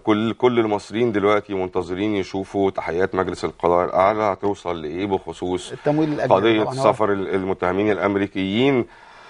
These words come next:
Speaker 1: لأنه
Speaker 2: هو الحكم
Speaker 1: الجاسوس،
Speaker 2: صدر، صح.
Speaker 1: الجاسوس الأردني طلع قال: "اشمعنى
Speaker 2: <laughs>
Speaker 1: الأمريكان؟"
Speaker 2: طبعًا. هو ال-،
Speaker 1: فلو،
Speaker 2: ال-،
Speaker 1: لو لازم ت-، تترد هيبة القضاء.
Speaker 2: هو دي المشكلة الأساسية، إنه الثقة في القضاء المصري، آه، تراجعت، آه، بشدة خلال الفترة اللي فاتت، وده بيزود خطورة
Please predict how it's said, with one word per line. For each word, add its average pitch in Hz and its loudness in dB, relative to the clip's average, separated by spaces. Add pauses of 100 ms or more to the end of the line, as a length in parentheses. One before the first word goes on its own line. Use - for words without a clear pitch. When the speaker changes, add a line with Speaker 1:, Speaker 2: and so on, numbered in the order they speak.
(120)
Speaker 1:
لأنه 117 2
Speaker 2:
هو 107 2
الحكم 104 2
Speaker 1:
الجاسوس، 202 6
Speaker 2:
صدر، 185 4
صح. 120 2
Speaker 1:
الجاسوس 123 0
الأردني 135 2
طلع 135 4
قال: 139 0
"اشمعنى 143 2
Speaker 2:
<laughs> 135 4
Speaker 1:
الأمريكان؟" 139 2
Speaker 2:
طبعًا. 98 6
هو 185 8
ال-، - 2
Speaker 1:
فلو، 120 6
Speaker 2:
ال-، - 4
Speaker 1:
لو 127 4
لازم 135 2
ت-، 127 -10
تترد 131 4
هيبة 135 0
القضاء. 113 4
Speaker 2:
هو 190 6
دي 202 -2
المشكلة 214 0
الأساسية، 185 2
إنه 190 -2
الثقة 170 -2
في - -2
القضاء 156 0
المصري، 151 -2
آه، 120 -2
تراجعت، 131 0 (180)
آه، 110 -6
بشدة 156 -4 (280)
خلال 143 4
الفترة 143 0
اللي 131 -4
فاتت، 175 2 (300)
وده 135 2
بيزود 147 2
خطورة 143 -2